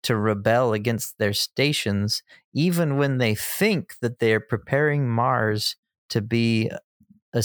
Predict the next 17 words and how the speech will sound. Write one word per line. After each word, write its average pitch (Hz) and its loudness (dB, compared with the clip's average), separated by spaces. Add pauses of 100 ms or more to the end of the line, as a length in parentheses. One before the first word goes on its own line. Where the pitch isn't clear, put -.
(100)
habitable 117 0
place 104 -2
for 104 -2
humanity. 107 -2 (1600)
So 170 0
it - -2
seems 311 0
to - 0
me, 98 -2 (200)
somehow, 143 0 (320)
the 117 2
lowest 139 0
of 160 0
the 139 -2
low, 127 0
the 123 -2
Reds 127 -2